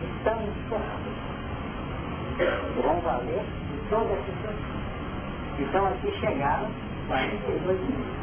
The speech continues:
Como eu fiz a continha de quarenta e dois meses, de trinta, eu quis chegar na metade do final do centenário.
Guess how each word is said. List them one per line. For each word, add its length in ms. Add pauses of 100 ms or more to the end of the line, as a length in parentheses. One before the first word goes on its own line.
(1500)
Como 160
eu 60
fiz 200
a 60
continha 580
de 100
quarenta 420
e 60
dois 380
meses, 300 (360)
de 100 (280)
trinta, 440 (400)
eu 120
quis 220
chegar 360
na 80
metade 440
do 240
final 200
do 100
centenário. 480